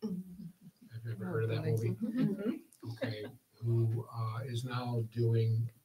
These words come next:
Speaker 2: in addition to producing and directing movies, doing professional development and leadership consultation. And he focuses on, um,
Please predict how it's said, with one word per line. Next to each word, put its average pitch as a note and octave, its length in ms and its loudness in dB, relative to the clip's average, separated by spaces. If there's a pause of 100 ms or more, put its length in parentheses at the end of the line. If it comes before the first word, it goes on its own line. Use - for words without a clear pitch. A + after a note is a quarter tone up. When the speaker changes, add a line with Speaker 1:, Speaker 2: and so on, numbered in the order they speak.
(120)
Speaker 2:
in A#2+ 80 -4
addition A#2 340 4
to A2+ 100 -6
producing A#2 540 0
and G#2 100 -2
directing G#2+ 440 -8
movies, A2+ 640 -2
doing A2 300 -2 (240)
professional A#2 540 -12
development A2 500 -16
and G#2+ 200 -20
leadership A2 360 -6
consultation. - 720 -18 (1120)
And C#3+ 260 6
he C3+ 120 4
focuses D3 600 4
on, A#2+ 460 2 (240)
um, A2+ 460 0